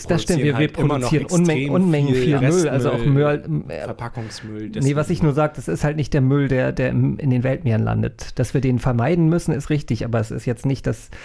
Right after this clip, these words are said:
Speaker 1: äh, wenn Rewe keine Plastiktüten mehr anbietet, dann ist, kommen trotzdem noch genauso viele, äh, landen trotzdem noch im Meer. Das mein, das meine ich, weil die Plastiktüten, die bei Rewe gekauft wurden, die werden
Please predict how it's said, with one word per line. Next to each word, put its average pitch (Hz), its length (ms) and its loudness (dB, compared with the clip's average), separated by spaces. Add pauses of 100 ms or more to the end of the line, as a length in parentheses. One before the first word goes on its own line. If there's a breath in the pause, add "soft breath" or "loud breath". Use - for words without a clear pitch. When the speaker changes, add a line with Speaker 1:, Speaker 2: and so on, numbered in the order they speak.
(300 loud breath)
Speaker 1:
äh, 123 280 0
wenn 127 320 -4
Rewe 135 240 0
keine 131 240 0
Plastiktüten 143 560 -2
mehr 127 160 2
anbietet, 131 500 0
dann 123 280 0
ist, - 420 -8
kommen 131 220 0
trotzdem 135 340 -2
noch 123 160 -2
genauso 120 380 0
viele, 117 500 -2 (680)
äh, 170 60 -10
landen 127 300 -2
trotzdem 123 300 -2
noch 117 120 -2
im 117 140 2
Meer. 113 220 0 (600 soft breath)
Das 120 200 -12
mein, 113 280 -4
das 117 200 -2
meine 117 180 -2
ich, 110 100 -6
weil 120 120 0
die 139 160 2
Plastiktüten, 147 720 -2
die 131 100 2
bei 131 160 0
Rewe 135 300 0
gekauft 135 420 -2
wurden, 127 240 2
die 120 180 0
werden 120 420 0